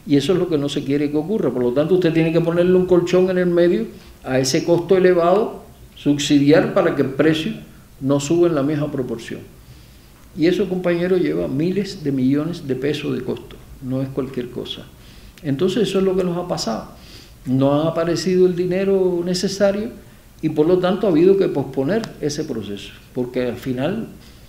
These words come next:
no se puede decir, bueno, vamos a... Hay algunos compañeros que son muy drásticos y dicen, bueno,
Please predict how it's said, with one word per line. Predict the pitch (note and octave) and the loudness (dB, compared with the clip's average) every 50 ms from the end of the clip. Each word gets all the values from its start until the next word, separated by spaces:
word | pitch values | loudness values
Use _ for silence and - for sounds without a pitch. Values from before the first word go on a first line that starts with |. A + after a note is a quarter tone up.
| - - - | -18 -10 -4
no | C3+ C#3 | -4 -2
se | C3 C#3 D3+ | -2 0 -2
puede | D3 C3 D3+ D#3 E3 E3+ E3+ | -2 0 0 0 0 2 0
decir, | E3 D3 E3+ F#3+ | 0 2 2 2
bueno, | F#3 F3+ F3 F3 G#3+ G#3 | 2 2 2 2 0 0
vamos | D#3+ C#3 C#3+ D#3+ D#3+ D#3 | 0 0 0 0 -2 -2
a... | E3 D#3+ D#3+ D#3 D3+ D3 C#3+ C3+ C3+ - - - - - - - - - - - - - - - - - - - | -2 -2 -2 -4 -4 -4 -6 -6 -8 -12 -14 -18 -20 -20 -20 -20 -20 -20 -20 -20 -20 -20 -20 -20 -20 -20 -20 -14
Hay | A#2+ A#2+ A2 | -10 -8 -6
algunos | A2+ C3 C#3+ C#3+ C#3+ | -4 -2 -2 -2 0
compañeros | C#3+ E3 D#3 - D3 D3+ D#3+ E3 F3+ F3+ | -2 -2 0 0 0 2 2 2 0 0
que | D3+ | 0
son | - D#3+ D#3 D3+ | -2 -2 0 2
muy | D#3+ E3 D#3+ | 4 4 6
drásticos | E3 E3 F3+ F3+ F3+ G3+ E3 D#3 D#3+ | 6 6 4 4 2 0 0 2 2
y | |
dicen, | F#3 E3+ E3 | 2 2 0
bueno, | D#3 F3 G#3 - | 0 0 0 0